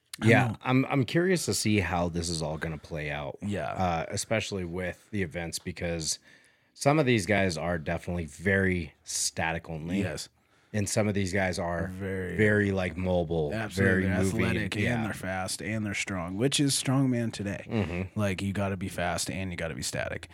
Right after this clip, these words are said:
Speaker 2: Yeah.
Speaker 1: And then we got, of course, world's strongest man, Mitchell Hooper, which, you know, he's just gonna be a freak. So, and these all work really good for him. He's very, he knows his body really well. He knows mechanics of bodies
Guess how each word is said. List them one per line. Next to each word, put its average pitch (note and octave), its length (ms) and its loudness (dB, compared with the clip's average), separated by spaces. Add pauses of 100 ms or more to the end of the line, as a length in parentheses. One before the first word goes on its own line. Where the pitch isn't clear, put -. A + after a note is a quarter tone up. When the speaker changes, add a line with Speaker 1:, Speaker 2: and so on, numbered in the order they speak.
Speaker 2:
Yeah. F2 180 -6 (480)
Speaker 1:
And C#3 160 8
then D#3+ 340 8
we D3+ 80 4
got, C3+ 220 8
of B2+ 80 -2
course, B2+ 320 2
world's C3 180 2
strongest B2 300 0
man, A#2+ 180 2
Mitchell A2+ 220 -2
Hooper, G#2+ 340 -2
which, - 500 -4
you G#2+ 160 -4
know, G2 160 -4
he's G2 200 -6
just F#2 180 -10
gonna E2 160 -10
be D2 80 -10
a A#1+ 60 -10
freak. D2 420 -10 (120)
So, F#2+ 500 -6 (260)
and G#2+ 260 -4
these A2+ 180 -2
all A2 280 -4
work G#2+ 240 -6
really G#2+ 300 -4
good G2+ 140 -6
for G2+ 140 -10
him. G#2+ 240 -4
He's G#2 160 -2
very, G2+ 340 -8
he - 140 -6
knows G#2 240 0
his G2+ 120 -6
body G2 320 -4
really G2 180 -4
well. F#2+ 200 -2
He G2+ 80 -2
knows F#2+ 200 -6
mechanics F#2+ 600 -8
of F#2+ 140 -8
bodies F#2+ 640 -6